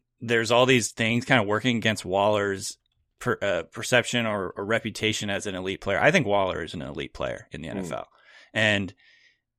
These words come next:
Speaker 1: I mean, last year he led all tight ends in contested catches. I think that's Pitt's game too. It is very good at the catch point. You know, he's a dominant,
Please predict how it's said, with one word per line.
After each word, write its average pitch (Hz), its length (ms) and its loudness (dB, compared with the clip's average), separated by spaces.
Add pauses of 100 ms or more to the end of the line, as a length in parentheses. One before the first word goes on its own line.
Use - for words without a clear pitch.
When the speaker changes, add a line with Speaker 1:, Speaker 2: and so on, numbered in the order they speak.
(140)
Speaker 1:
I - 20 0
mean, 110 200 0
last 110 360 4
year 120 140 4
he 110 180 -2
led 104 280 4
all 101 220 2
tight 101 200 2
ends 98 300 -2
in 95 160 -6
contested - 480 -6
catches. 110 480 0
I 90 120 0
think 107 200 -4
that's 98 340 0 (120)
Pitt's - 240 -2
game 104 280 -2
too. 101 260 -2
It 98 120 0
is 92 340 -4
very 101 240 -2
good 90 240 -6
at - 80 -10
the - 80 -16
catch - 300 -8
point. 101 340 -4
You 98 80 -4
know, 95 60 -4
he's 95 140 -8
a 95 60 -6
dominant, 98 580 -4